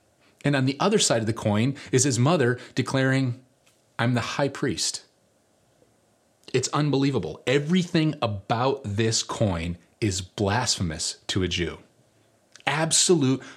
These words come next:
blasphemy, directly against God and everything they believe. Verses sixteen through seventeen. And they brought one, and he said to them,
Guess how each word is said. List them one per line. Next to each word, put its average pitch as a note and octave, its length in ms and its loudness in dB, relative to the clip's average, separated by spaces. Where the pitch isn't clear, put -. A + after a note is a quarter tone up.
blasphemy, G#2+ 560 0
directly D3+ 920 4
against A2+ 640 0
God B2+ 400 2
and G#2+ 200 0
everything C#3 540 0
they A#2 100 0
believe. F#2 540 -4
Verses G#2+ 340 0
sixteen A2+ 460 0
through G2+ 140 -2
seventeen. G2 640 -4
And G2 80 -2
they G#2 60 2
brought A2+ 320 4
one, D#2+ 140 -10
and G2 80 -4
he F2+ 40 -2
said B2 260 0
to G#2 80 0
them, E2+ 320 -6